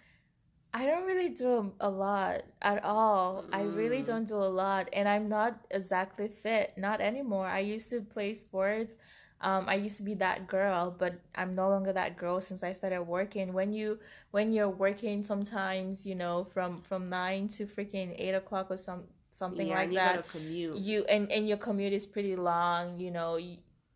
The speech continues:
Speaker 1: you don't always, not that you, you could make time, but for someone like me, I don't always make time. And, but I'm trying to. So right now I don't really have anything I do to keep me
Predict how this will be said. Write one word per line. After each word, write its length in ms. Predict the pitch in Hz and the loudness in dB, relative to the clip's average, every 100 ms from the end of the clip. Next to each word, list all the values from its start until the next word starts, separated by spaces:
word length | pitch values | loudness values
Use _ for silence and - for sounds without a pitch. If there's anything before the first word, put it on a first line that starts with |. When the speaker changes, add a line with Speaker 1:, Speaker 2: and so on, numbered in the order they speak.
| _ _ - | _ _ -16
Speaker 1:
you 340 | 202 202 214 | -10 -6 -2
don't 280 | 208 208 214 | -2 -2 0
always, 760 | - 190 190 196 - - - - _ _ _ _ - | 2 2 2 -2 -4 -10 -14 -18 _ _ _ _ -2
not 160 | 247 330 | 2 4
that 120 | 381 | 2
you, 240 | 220 226 233 | 0 -4 -2
you 140 | 247 | -2
could 180 | 277 226 | 0 0
make 300 | 247 277 - | 4 4 2
time, 600 | 294 311 311 339 370 214 | -6 -2 0 -2 -2 0
but 240 | 208 202 | 2 0
for 140 | - 202 | -4 -6
someone 400 | 220 226 226 220 | -2 -2 0 0
like 300 | 202 202 214 | 0 -2 -6
me, 400 | 208 214 220 240 - _ _ _ _ _ _ _ - | -6 -6 -6 -10 -16 _ _ _ _ _ _ _ 4
I 160 | 180 | 4
don't 260 | 190 190 190 | 6 2 0
always 320 | 180 175 175 | 0 0 -2
make 220 | 180 180 | -6 -6
time. 600 | - 190 165 170 190 262 320 _ _ _ _ - | -8 -6 -2 0 -2 -4 -10 _ _ _ _ 0
And, 320 | 196 190 190 | 2 4 4
but 120 | 202 | 6
I'm 180 | 202 208 | 6 4
trying 580 | 214 - 214 233 240 208 | -2 -4 0 2 2 -2
to. 380 | 208 214 180 170 | -4 -4 -4 -4
So 220 | - 208 | -4 -2
right 220 | 196 196 | 2 0
now 120 | 220 226 | 2 -2
I 100 | 220 | -2
don't 300 | 180 180 190 | -2 -4 -4
really 200 | 190 196 | -6 -4
have 320 | 196 175 175 | -2 -2 -2
anything 400 | 175 185 185 180 | -6 -6 -6 -6
I 120 | 170 | -6
do 320 | 170 - 175 | -8 -8 -8
to 140 | 175 180 | -8 -12
keep 280 | - 175 | -12 -12
me 160 | 180 175 | -8 -8